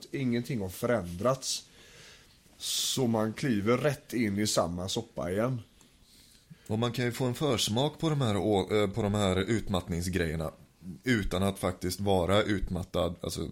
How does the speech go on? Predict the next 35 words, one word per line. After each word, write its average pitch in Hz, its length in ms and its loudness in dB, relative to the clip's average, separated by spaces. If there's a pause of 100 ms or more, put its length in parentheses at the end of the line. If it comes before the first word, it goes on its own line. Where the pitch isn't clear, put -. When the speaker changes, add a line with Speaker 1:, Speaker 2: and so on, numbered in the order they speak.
Speaker 2:
att - 80 -8
få 92 140 -2
en, 87 140 -2
en, - 320 -6
en 92 100 -6
klinisk 95 400 -2
utmattnings. 95 680 -6 (280)
Och - 100 -4
det 104 60 4
är 104 40 6
väl 101 100 4
det 98 160 6
som 98 200 0
är 82 140 0 (560)
overreaching. 80 640 0 (240)
Speaker 1:
Ja. 92 180 -4 (260)
Speaker 2:
Att 98 140 -4
du 101 60 -2
börjar 98 260 6
känna 98 420 2
det 123 100 4
här 92 220 4
att 85 180 0
du, 95 240 2
du 113 200 6
börjar, 101 380 8
du 98 100 0
börjar 95 200 6
glömma 92 380 2
saker 95 320 2
du 92 60 0
inte 87 140 -2
har 90 80 2
glömt 92 260 0
tidigare. 82 480 0